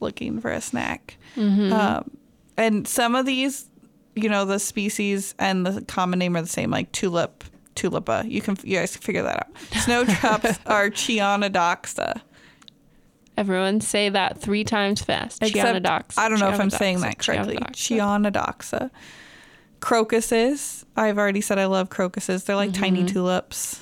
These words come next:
Speaker 2: They're beautiful.
Speaker 1: Mm-hmm.
Speaker 2: We
Speaker 1: They're
Speaker 2: love
Speaker 1: just,
Speaker 2: 'em.
Speaker 1: they come in all sorts of colors.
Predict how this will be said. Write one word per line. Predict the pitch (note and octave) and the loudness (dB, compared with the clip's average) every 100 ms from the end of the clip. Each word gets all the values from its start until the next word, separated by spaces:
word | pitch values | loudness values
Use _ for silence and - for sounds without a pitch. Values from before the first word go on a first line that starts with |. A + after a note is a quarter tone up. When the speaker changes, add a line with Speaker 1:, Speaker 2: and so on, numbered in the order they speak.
| - | -4
Speaker 2:
They're | A3 | -4
beautiful. | G#3 A#3 B3+ - F#3+ - G#3 | -2 -2 -2 -2 -4 0 -2
Speaker 1:
Mm-hmm. | - G3 | 0 0
Speaker 2:
We | G3 - _ _ _ - - | -2 -6 _ _ _ -14 0
Speaker 1:
They're | G#3+ | 2
Speaker 2:
love | A3 G#3 | 2 2
Speaker 1:
just, | - - | -2 -4
Speaker 2:
'em. | - | -6
Speaker 1:
they | G3 | -4
come | - G#3 | 0 0
in | |
all | - G3+ | 2 0
sorts | G#3 G#3 G3+ | 0 -4 -4
of | - | -4
colors. | G3+ F#3+ F#3+ G3 - | -2 0 0 -4 -10